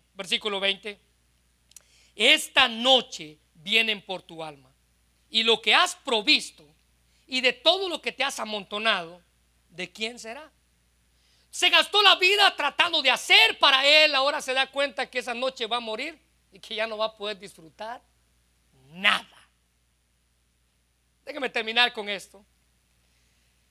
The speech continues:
El, la semana pasada les mencioné este libro de un diario de un viajero desesperado de Chuck Swindoll, y él nos da tres conclusiones a las que Salomón pudo llegar al haber experimentado todo y no haber llegado a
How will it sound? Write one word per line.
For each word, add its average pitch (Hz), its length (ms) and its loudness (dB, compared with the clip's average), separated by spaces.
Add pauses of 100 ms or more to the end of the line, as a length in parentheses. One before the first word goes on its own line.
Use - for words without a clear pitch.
(160)
El, 254 300 -4
la 240 120 2
semana 330 320 2
pasada 285 360 2
les 247 120 -6
mencioné 240 380 0
este 233 200 0
libro 226 400 0
de 190 80 -4
un 226 160 -6
diario 226 360 2
de 220 100 -6
un 226 80 -12
viajero 208 400 0
desesperado 190 640 -2
de 180 160 -12
Chuck 226 220 -4
Swindoll, 196 460 -6 (640)
y 254 140 -2
él 392 160 4
nos 311 180 -2
da 311 240 -2
tres 381 240 -2
conclusiones 277 840 -6
a 220 80 -2
las 220 200 -2
que 208 140 -2
Salomón 226 640 -2
pudo 226 260 -2
llegar 185 560 -2 (380)
al 190 160 0
haber 220 200 2
experimentado 226 800 -2
todo 269 340 0
y - 20 -6
no 208 120 -6
haber 214 240 -4
llegado 233 580 -4
a 262 300 -12